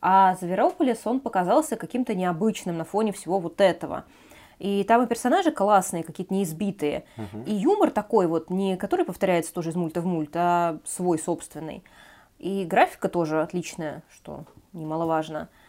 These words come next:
Speaker 1: В общем, всё как-то сошлось, всё клёво, и история прекрасная.
Speaker 2: Я помню про «Зверополис» мои мыс-, мои воспоминания, то, что очень постоянно,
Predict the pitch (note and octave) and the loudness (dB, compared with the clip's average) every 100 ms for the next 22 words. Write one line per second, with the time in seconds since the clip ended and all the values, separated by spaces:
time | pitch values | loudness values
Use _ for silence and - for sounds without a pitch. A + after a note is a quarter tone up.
0 | - A3+ A#3 A3+ E4 E4+ C#4+ - - - | -4 -4 -2 0 2 4 4 0 -6 -4
1 | G3 E3 D3+ - A3 A3 D#3+ D3+ E3 E3+ | -2 -2 -4 -6 -8 -4 -4 -4 -6 -10
2 | - A#3+ A3 F3 E3 D#3 - F3+ - _ | -6 -4 -4 -6 -8 -10 -10 -18 -20 _
3 | _ - B2+ C#3 A#3 D3 C#3+ C#3 C#3 C3+ | _ -6 -4 0 -2 0 2 4 6 4
4 | A#2 C3+ C3+ A2+ G#2+ G#2 - A#2 A2+ A2+ | 2 2 2 4 0 0 -6 -4 -2 -2
5 | A2+ A#2 - A#2+ A#2 G#2+ A2 - A2+ A#2+ | -2 -4 -4 -2 2 0 -2 -6 -4 0
6 | A2 G#2 A#2 A2 - G#2+ - G#2 _ _ | -2 -2 -4 -6 -4 -4 -4 -12 _ _
7 | - - _ _ - - A2+ A#2 A#2 A2 | -20 -20 _ _ -8 2 4 4 2 2
8 | G#2+ G#2+ G#2+ G#2 G2+ G2 | 2 4 6 6 6 2